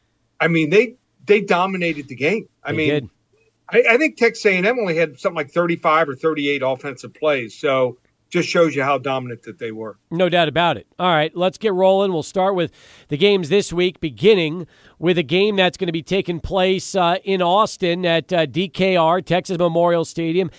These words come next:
Speaker 2: Maybe you could stick around long enough to watch this game Saturday night. U T S A one and one visiting the one and one Texas Longhorns. Um,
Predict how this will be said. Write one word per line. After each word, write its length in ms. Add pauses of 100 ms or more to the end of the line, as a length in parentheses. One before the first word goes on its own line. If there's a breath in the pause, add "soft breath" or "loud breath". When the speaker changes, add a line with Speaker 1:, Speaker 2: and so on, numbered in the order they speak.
(120)
Speaker 2:
Maybe 300
you 180
could 160
stick 300
around 380
long 260
enough 220
to 80
watch 280
this 280
game 280
Saturday 580
night. 300
U 260
T 240
S 240
A 220
one 280
and 120
one 240
visiting 440
the 120
one 240
and 140
one 220
Texas 400
Longhorns. 720 (400 loud breath)
Um, 320